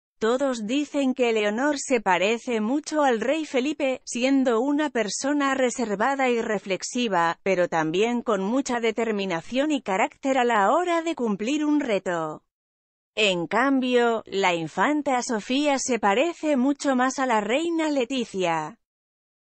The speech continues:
Estamos ante una persona mucho más enérgica y extrovertida, algo que se pudo ver en el cumpleaños del rey que fue emitido por televisión. Además,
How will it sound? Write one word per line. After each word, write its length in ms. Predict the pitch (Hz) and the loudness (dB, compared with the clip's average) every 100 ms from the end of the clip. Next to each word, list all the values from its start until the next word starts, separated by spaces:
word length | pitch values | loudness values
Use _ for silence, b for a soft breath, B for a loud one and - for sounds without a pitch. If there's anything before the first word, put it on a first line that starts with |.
| - | -6
Estamos 800 | 214 190 - 233 294 285 285 - | -4 -2 0 2 4 4 2 2
ante 360 | 269 247 226 202 | 0 0 0 0
una 240 | 311 330 | 0 -2
persona 600 | 254 208 - 269 294 285 | -2 -2 -2 -2 0 0
mucho 400 | 247 294 - 247 | 0 -2 -2 0
más 260 | 226 285 - | 0 0 0
enérgica 720 | 233 233 269 - 262 262 240 | 0 0 -2 -4 -6 -2 0
y 100 | 220 | 0
extrovertida, 1120 | 196 - 226 196 180 165 240 294 285 269 247 - | -4 -4 -2 0 0 -2 -2 0 2 2 0 0
algo 420 | 220 247 247 240 | 2 2 2 2
que 140 | 226 | 0
se 180 | 220 196 | 0 -4
pudo 400 | 208 277 311 262 | -4 -4 -2 2
ver 240 | 247 294 | 2 2
en 140 | 277 233 | 0 -2
el 120 | 220 | -2
cumpleaños 800 | 226 208 185 180 226 285 269 233 | 0 -2 0 2 2 2 2 0
del 200 | 220 196 | 2 2
rey 380 | 180 254 320 285 | 2 2 2 -2
que 160 | 220 208 | -4 -4
fue 420 | - 277 294 302 | -2 2 4 2
emitido 640 | 240 190 - 247 277 285 | 2 -2 -4 -2 0 0
por 220 | 311 285 | 2 -2
televisión. 1040 | 269 262 233 208 196 220 196 165 151 160 - _ _ _ _ _ _ _ | 0 0 2 0 -2 -2 0 0 -4 -8 -12 _ _ _ _ _ _ _
Además, 680 | 240 214 190 185 240 269 | 0 2 0 0 0 0